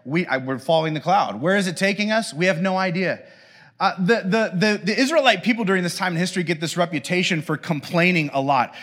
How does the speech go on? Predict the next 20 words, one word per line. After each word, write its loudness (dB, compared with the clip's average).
Imagine 4
how 4
much 2
you 4
would 2
complain 0
if 0
the 2
only 4
instruction 0
you 2
got 4
about 2
what's -2
next -2
in 0
your 2
life 4
is -2
like, 0